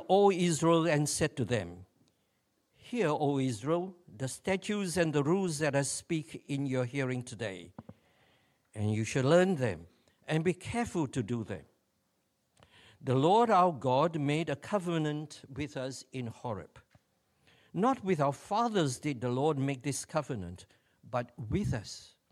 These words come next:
who are all of us here alive today. The Lord spoke with you face to face at the mountain,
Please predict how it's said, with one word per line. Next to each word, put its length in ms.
who 240
are 180
all 240
of 140
us 180
here 340
alive 560
today. 520
The 100
Lord 260
spoke 800
with 180
you 280
face 420
to 100
face 420
at 120
the 100
mountain, 640